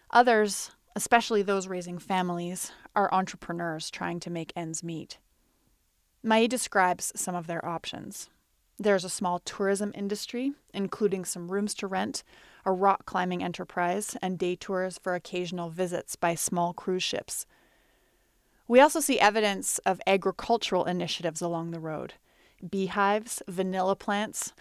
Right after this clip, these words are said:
and dried coconut, which can be sold for its oil. These days, the island's biggest export is the coconut crab,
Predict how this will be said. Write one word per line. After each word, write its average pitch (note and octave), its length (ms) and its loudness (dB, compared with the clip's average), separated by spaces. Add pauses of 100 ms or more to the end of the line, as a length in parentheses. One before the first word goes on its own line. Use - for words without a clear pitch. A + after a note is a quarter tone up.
(160)
and G3 180 -2
dried F#3 300 6
coconut, E3+ 560 -4
which - 240 -6
can F#3 120 -4
be E3+ 100 -4
sold F3 280 0
for - 160 -6
its - 180 -6 (100)
oil. F3 380 -4 (1600)
These B3+ 240 8
days, F#3 560 0
the G#3+ 200 4
island's A#3+ 380 4
biggest G3+ 460 2
export E3+ 520 -2
is D#3+ 140 -4
the F3+ 80 -6
coconut D#3+ 400 -6
crab, - 320 -2